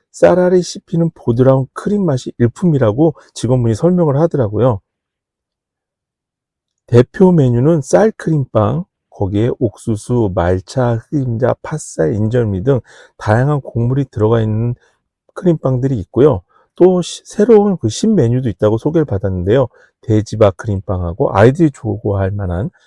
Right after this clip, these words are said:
초코 크림빵도 있었습니다. 그렇지만 뭐니 뭐니 해도 시그니처 메뉴를 한번 맛을 봐야겠죠. 이천 쌀크림빵 다섯 개 이상 구매하면 보냉 아이스팩이 들어간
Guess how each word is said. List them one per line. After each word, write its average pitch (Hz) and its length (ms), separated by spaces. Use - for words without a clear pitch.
초코 - 400
크림빵도 151 640
있었습니다. 98 800
그렇지만 135 460
뭐니 120 180
뭐니 139 260
해도 143 160
시그니처 170 480
메뉴를 123 240
한번 127 280
맛을 120 280
봐야겠죠. 104 580
이천 170 300
쌀크림빵 175 680
다섯 135 340
개 185 100
이상 160 240
구매하면 113 640
보냉 151 420
아이스팩이 120 640
들어간 117 380